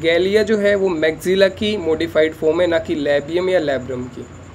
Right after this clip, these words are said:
किसकी? अ, maxilla की modified form है। अ, एक again क्वेश्चन है soil का भी एक easy, easy सा भी, saline soil है, उसकी पीएच जो है वो साढ़े आठ से कम है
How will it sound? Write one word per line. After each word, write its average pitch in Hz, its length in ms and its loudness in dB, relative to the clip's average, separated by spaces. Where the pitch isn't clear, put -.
किसकी? 165 260 -8
अ, 143 540 -4
maxilla 156 460 -2
की 190 140 -4
modified 143 460 -2
form 127 260 -10
है। 123 40 -12
अ, 180 60 -8
एक 160 160 -2
again 180 280 0
क्वेश्चन 185 320 -2
है 190 80 -2
soil 185 280 0
का 185 140 0
भी 185 240 -2
एक 170 160 -4
easy, 170 320 -4
easy 160 240 -6
सा 190 260 -6
भी, 160 240 -8
saline 170 440 -2
soil 175 300 -2
है, 180 160 -2
उसकी 180 260 -6
पीएच 190 420 0
जो 196 160 -2
है 190 80 -2
वो 180 120 0
साढ़े 160 260 0
आठ 156 180 4
से 165 120 -8
कम 160 280 0
है 220 120 -4